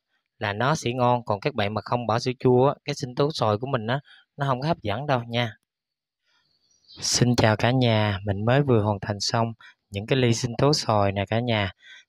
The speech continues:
Nhìn dễ thương quá ha cả nhà ha. Uống vô ngon lắm cả nhà ơi. Chua chua, ngọt ngọt của cái vị, à, xoài và kết hợp với cái ly vị sữa chua nữa. Cái món ăn của mình nó không có ngọt đâu nha cả nhà, nó không có ngán đâu ha. Vừa ăn lắm.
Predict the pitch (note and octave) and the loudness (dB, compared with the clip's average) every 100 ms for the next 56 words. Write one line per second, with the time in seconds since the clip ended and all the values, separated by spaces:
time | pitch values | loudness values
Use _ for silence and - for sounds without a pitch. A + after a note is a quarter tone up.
0 | _ G#2+ G2 G2 A#2+ - A#2+ A#2+ C3+ C3 | _ -6 -2 0 2 4 2 2 0 0
1 | A2+ B2 B2 G#2+ A#2 A#2 - _ _ _ | 0 0 0 0 0 0 -2 _ _ _
2 | _ A#2+ D#3+ D3 A#2 A#2 A2+ C3 C#3 C3+ | _ 2 4 4 4 2 2 0 -2 -2
3 | A#2 G#2 A2 A#2 A2 _ _ _ - B2 | -2 0 0 0 -2 _ _ _ 0 0
4 | - A#2+ A#2+ A#2 G#2 F#2+ - G2 F#2+ _ | 4 4 4 2 -2 -8 -4 -4 -4 _
5 | A2 G#2+ C#3+ A2+ F#2+ G2+ A2 A2 - - | -4 0 0 0 0 2 2 0 -4 -20
6 | _ - - F#2+ F#2+ F#2 F#2+ F#2 C#3+ - | _ -8 -2 2 4 2 0 0 -2 0
7 | G#2+ G2 - C3+ D3 B2+ G2+ F#2+ - A2 | -2 -2 -2 -2 0 -2 -2 -6 -4 -6
8 | A2+ B2 A#2 A2+ A2+ B2 - _ C#3 C3+ | 0 4 4 4 2 0 -10 _ -4 -2
9 | C#3+ A#2 A#2 B2+ A2+ G#2+ B2+ A#2+ A#2 C3 | -2 -2 -2 -2 -2 -2 -2 -4 -6 -4
10 | A2 F2 A2 A2 A2 A#2 A2+ G#2 F#2+ G#2+ | -4 -4 -4 -4 -4 -4 -4 -6 -6 -6
11 | B2+ A2 A#2 A#2+ C#3+ D3 A2 A2 G#2+ - | -6 -4 -4 -4 -2 -2 0 0 -2 -8
12 | _ _ _ _ G2+ G2 G#2 G#2+ G#2+ | _ _ _ _ -4 -2 -2 -4 -2